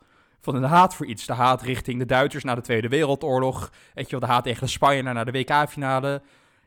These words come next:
Ja, daar, dat, dat creëert toch een soort groepsgevoel. Nou, en heel Nederland heeft nu haat tegen iedereen die het coronalied heeft bedacht. Dus ja, dat, misschien hebben ze hun doel wel bereikt, maar ik vind het echt, eh, te gek voor woorden dat het daarbuiten is gekomen.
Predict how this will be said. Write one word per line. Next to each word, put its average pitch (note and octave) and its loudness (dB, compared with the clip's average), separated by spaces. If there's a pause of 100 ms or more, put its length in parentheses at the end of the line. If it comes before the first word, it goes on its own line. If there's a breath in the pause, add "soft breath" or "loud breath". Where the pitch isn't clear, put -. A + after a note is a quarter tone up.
Ja, D3+ 0
daar, C#3 0
dat, F3+ -4
dat F3 -4
creëert F#3 -2
toch F3 -4
een D3+ -4
soort D#3+ -2
groepsgevoel. B2+ -8
Nou, C#3+ -4
en B2+ -2
heel F#3 2
Nederland F3+ -2
heeft D#3 -2
nu C3+ -2
haat E3+ 2
tegen D#3+ -6
iedereen D#3 -4
die C#3+ -4
het C3+ -8
coronalied A2 -6
heeft F#2 -10
bedacht. F2+ -10
Dus - -12 (480 soft breath)
ja, F#2+ -6 (360)
dat, - -12 (120)
misschien D#3+ -6
hebben D#3+ -2
ze D3+ -4
hun B2+ -2
doel C#3 -2
wel C3 2
bereikt, G2+ -4
maar A#2 -6
ik B2+ -12
vind B2+ -4
het B2 -8
echt, - -12
eh, A2 -6 (160)
te D#3+ -4
gek E3 -2
voor C#3+ -4
woorden B2 -4
dat A#2+ -6
het G#2+ -10
daarbuiten G2 -4
is - -12
gekomen. F2+ -16